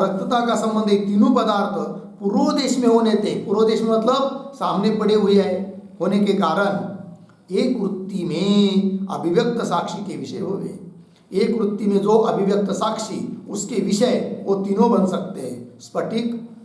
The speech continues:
रक्तता और रक्तता का संबंध एक वृत्ति में अभिव्यक्त साक्षी के विषय होवे। और पीत शंख अध्यास में पीतिमा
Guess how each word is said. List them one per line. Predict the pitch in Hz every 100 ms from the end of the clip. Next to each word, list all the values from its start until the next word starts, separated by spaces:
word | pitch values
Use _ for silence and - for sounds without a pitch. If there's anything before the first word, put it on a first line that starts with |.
| - - _ _ _ 156
रक्तता | 170 190 208 220 233 240 - - - - -
और | 165 196
रक्तता | - - 185 190
का | 254 269 262 - -
संबंध | - 165 127 120 117 113 - - - - - _ _ _ _ _ _ _ _ - -
एक | 208 247 247
वृत्ति | 240 233
में | 226 220
अभिव्यक्त | 208 214 208 196
साक्षी | 196 190 190 202
के | -
विषय | - -
होवे। | - 101 98 - - - - -
और | 175 233 233 - - - - - - -
पीत | 247 320 311
शंख | - 247 254 247
अध्यास | 233 226 - 208 202 - 180
में | 214 220 - - - -
पीतिमा | 240 254 - 175 160